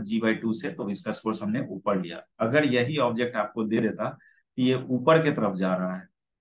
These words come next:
I am not telling you, but अगर दे देता, दे देता, तो उस case में फिर विस्कस फोर्स को आपको opposite लेना है। This is what you need to understand। So I hope it is clear। Next question what we have having, ये जो है सॉप bubble का के-, question है। सॉप बबल में work done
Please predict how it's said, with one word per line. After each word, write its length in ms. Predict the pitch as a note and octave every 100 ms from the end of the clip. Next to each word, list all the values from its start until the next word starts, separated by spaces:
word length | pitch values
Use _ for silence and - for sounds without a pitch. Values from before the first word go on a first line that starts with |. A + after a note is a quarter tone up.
| _
I 80 | A#2+
am 100 | A#2
not 200 | B2 C3 B2+
telling 260 | A#2+ B2+
you, 100 | F#2+ F#2+
but 140 | A#2+ C3+
अगर 180 | C#3 B2+
दे 260 | G#2 D3
देता, 320 | D#3+ A2 F2 E2 - G2
दे 140 | B2
देता, 340 | A2+ F2+ - _ _ _ _
तो 60 | C3 C3+
उस 120 | C#3 -
case 240 | C#3 -
में 100 | C#3
फिर 140 | C#3+
विस्कस 400 | A#2 A2 B2 A#2+ -
फोर्स 160 | A2+
को 120 | - A2+
आपको 260 | F#2 C3+
opposite 440 | - F2+ G2 F#2 F2+
लेना 200 | F#2 F#2
है। 100 | F#2+
This 200 | F#2+ G2
is 140 | F#2
what 180 | F#2+ F#2
you 100 | F#2
need 160 | F#2 F2+
to 120 | G#2
understand। 440 | F2+ E2 - - _ _ _ _ _ _ _ _ _ _ _ _ _ _ _
So 180 | - A2 A2 - _ G#2
I 100 | A2+
hope 240 | A#2 B2 B2
it 60 | A2+
is 180 | A#2 -
clear। 240 | A2+ B2+
Next 300 | B2 B2+ -
question 380 | B2+ - C3+ B2+
what 200 | A2+ A2+
we 140 | A2+
have 240 | A2 G#2+ G#2+ G#2
having, 320 | G2 A2 D3 - _ - _ -
ये 360 | G#2+ G#2 B2 B2+
जो 140 | B2+
है 280 | A#2+ - - _ -
सॉप 320 | - B2+ A#2+
bubble 320 | A#2 A2+ A#2
का 100 | A2+
के-, 260 | A2+ A#2+ A#2
question 760 | - _ _ _ A2 - A2+
है। 120 | A2+ C3
सॉप 220 | A2+ G#2
बबल 220 | G2+ G#2
में 180 | G#2+ A2+
work 260 | G#2 G2+ G#2
done 160 | A#2+